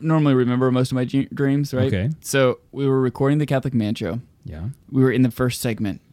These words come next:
Speaker 2: Like right now?
Speaker 1: Like, like right now.
Speaker 2: Okay.
Speaker 1: And we had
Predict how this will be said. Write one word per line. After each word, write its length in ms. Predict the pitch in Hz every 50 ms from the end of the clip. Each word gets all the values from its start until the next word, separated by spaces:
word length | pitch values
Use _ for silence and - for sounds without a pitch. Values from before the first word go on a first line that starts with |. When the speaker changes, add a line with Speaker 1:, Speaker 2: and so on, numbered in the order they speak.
| _ _ _ _ _ _ _ _ _ _ _ _ _ _ _ _ _ _ _ _ _ _ _ _ _ -
Speaker 2:
Like 200 | 127 120 107 -
right 160 | 117 101 90
now? 240 | 90 90 87 110 120 _ _ -
Speaker 1:
Like, 140 | 127 120 - - -
like 180 | 117 117 - -
right 220 | 117 117 113 113
now. 240 | 127 113 110 107 117 - - _ _
Speaker 2:
Okay. 320 | - 82 78 80 98 117 - _ _ _ _ _ _ _ _ _ _ _ _ _ -
Speaker 1:
And 160 | 151 156 147 139
we 160 | 147 143 139
had 200 | 143 143 131 -